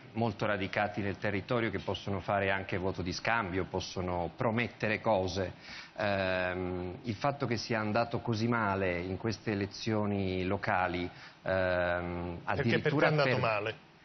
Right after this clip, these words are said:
Speaker 1: Beh, ha perso due milioni di voti in un anno. Eh, è vero che c'è un fattore astensionismo, però, eh, c'è anche un fattore Renzi all'incontrario, cioè è evidente che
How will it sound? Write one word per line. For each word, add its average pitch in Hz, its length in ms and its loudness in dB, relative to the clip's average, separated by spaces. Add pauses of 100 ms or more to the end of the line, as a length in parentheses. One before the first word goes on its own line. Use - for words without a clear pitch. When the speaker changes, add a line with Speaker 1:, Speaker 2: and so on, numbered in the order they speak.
(360)
Speaker 1:
Beh, 117 240 0
ha - 140 -2
perso 117 380 -2
due 110 260 2
milioni 113 380 2
di 104 100 2
voti 107 440 2
in 104 120 2
un 110 80 2
anno. 101 500 0 (300)
Eh, 92 720 2
è 107 100 0
vero 110 260 4
che 117 140 0
c'è - 160 0
un 104 120 0
fattore 117 440 0
astensionismo, 101 1120 0 (400)
però, 110 580 4
eh, 82 540 2 (200)
c'è - 140 -2
anche 95 240 0
un 92 80 2
fattore 98 480 0
Renzi 95 320 -2
all'incontrario, 92 920 0
cioè 95 220 0
è 90 40 0
evidente 110 580 0
che 98 280 -2